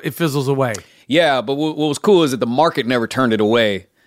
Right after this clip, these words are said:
Speaker 2: And when turned away, so there was always a market for stuff when it started going, uh,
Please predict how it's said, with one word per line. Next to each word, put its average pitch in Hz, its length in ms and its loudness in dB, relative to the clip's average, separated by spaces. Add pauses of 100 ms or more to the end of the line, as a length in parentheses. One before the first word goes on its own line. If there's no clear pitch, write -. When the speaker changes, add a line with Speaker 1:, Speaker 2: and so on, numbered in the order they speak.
(220)
Speaker 2:
And 127 260 0
when 110 560 -8
turned 113 240 -2
away, 107 200 0
so 120 140 -2
there 117 160 2
was 117 140 0
always 110 180 4
a 101 60 -6
market 101 280 0
for 90 60 -16
stuff 98 280 -2
when 104 120 -4
it 98 80 -4
started 101 380 2
going, 98 280 -2
uh, 87 220 -4